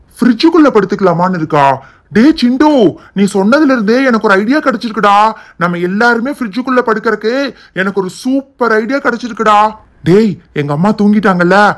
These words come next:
அவங்கள எழுப்பாம அப்படியே எந்திரிச்சு வா, நான் ஒரு ஏற்பாடு பண்றேன். நம்ம எல்லாரும் ஜாலியா ஃப்ரிட்ஜுக்குள்ள படுத்துக்கலாம். வா, வா, வா, எல்லாம் ரெடியா இருக்கு. அந்த நான்சியையும் எழுப்பி கூட்டிட்டு வா, சூப்பரா இருக்கும் பாரு நான் செட் பண்ண போற ஃப்ரிட்ஜ். இங்க பாத்தியாடா சிண்டு, ஃப்ரிட்ஜுக்குள்ள படுக்கணும்னு சொன்னேன் இல்ல,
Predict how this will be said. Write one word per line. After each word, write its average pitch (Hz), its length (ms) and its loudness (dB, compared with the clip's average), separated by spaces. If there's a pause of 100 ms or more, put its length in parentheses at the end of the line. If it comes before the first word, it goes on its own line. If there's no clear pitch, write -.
(220)
அவங்கள 165 260 0 (140)
எழுப்பாம 190 500 0
அப்படியே 202 300 -2
எந்திரிச்சு 196 340 -6
வா, 196 100 4 (340)
நான் 170 160 0
ஒரு 160 80 -4 (100)
ஏற்பாடு 214 360 -2
பண்றேன். 170 320 -2 (200)
நம்ம 160 180 -2
எல்லாரும் 185 340 -2
ஜாலியா 185 520 2
ஃப்ரிட்ஜுக்குள்ள 214 440 -4
படுத்துக்கலாம். 180 460 -2 (160)
வா, 196 100 0 (140)
வா, 226 100 2 (140)
வா, 233 80 2 (200)
எல்லாம் 233 280 -2
ரெடியா 226 300 0
இருக்கு. 220 200 0 (340)
அந்த 185 120 0 (100)
நான்சியையும் 240 540 -2
எழுப்பி 226 280 -2
கூட்டிட்டு 240 340 -4
வா, 226 100 4 (460)
சூப்பரா 247 580 0
இருக்கும் 220 260 -4
பாரு 202 240 2
நான் 196 140 0
செட் 185 160 -6
பண்ண 226 220 0
போற 202 180 2
ஃப்ரிட்ஜ். 190 320 -6 (220)
இங்க 165 200 2
பாத்தியாடா 196 440 2 (180)
சிண்டு, 185 280 -4 (440)
ஃப்ரிட்ஜுக்குள்ள 220 500 0
படுக்கணும்னு 208 440 -2
சொன்னேன் 202 260 -2
இல்ல, 190 120 0